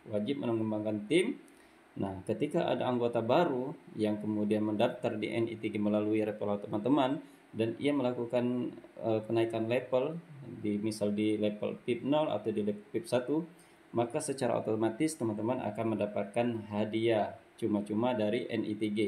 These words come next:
Bisa diklik tombol hadiah jutaan. Nah, ini. Nah, ini sesuai per level. Nanti kalau ada salah satu teman-teman dari referral teman-teman,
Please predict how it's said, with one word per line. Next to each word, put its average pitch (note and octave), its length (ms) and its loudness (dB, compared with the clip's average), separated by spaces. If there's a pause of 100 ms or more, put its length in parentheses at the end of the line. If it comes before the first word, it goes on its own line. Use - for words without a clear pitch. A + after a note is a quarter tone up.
(400)
Bisa G#2 240 -2
diklik G#2+ 480 2 (400)
tombol G#2+ 400 0
hadiah G#2 240 2
jutaan. A2 560 0
Nah, G2 80 -4
ini. C3 480 0 (500)
Nah, G2+ 240 0
ini A#2 160 2
sesuai A#2 400 -2
per A2 160 -2
level. A2+ 320 2
Nanti C3 240 -2
kalau A#2+ 240 2
ada A2+ 240 0
salah A2 160 -2
satu A2 240 -2
teman-teman G#2+ 720 0
dari G#2+ 240 0
referral G#2 320 -2
teman-teman, G#2 640 -2